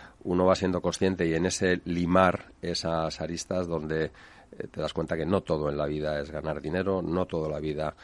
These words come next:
eh, al final tienes que hablar de márgenes y de, y de rentabilidades, que hay aspectos sociales que tienes que ir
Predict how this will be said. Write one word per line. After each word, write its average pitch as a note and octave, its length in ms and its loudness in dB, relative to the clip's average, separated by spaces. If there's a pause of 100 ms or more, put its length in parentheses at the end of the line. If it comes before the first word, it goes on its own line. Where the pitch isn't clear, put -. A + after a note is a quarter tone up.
(260)
eh, D2 160 -4
al D2 140 -2
final E2 380 -2
tienes D#2 260 -4
que - 80 -6
hablar D#2 260 0
de D2 120 -4
márgenes E2+ 640 0
y D#2 60 -4
de, D2+ 280 -4
y D2+ 140 -6
de D#2 140 -2
rentabilidades, D#2+ 800 -2
que - 80 -4
hay E2+ 80 0
aspectos E2 460 -6
sociales E2 500 -2
que C#2 100 -8
tienes E2 320 -4
que D#2 140 -2
ir E2 160 -2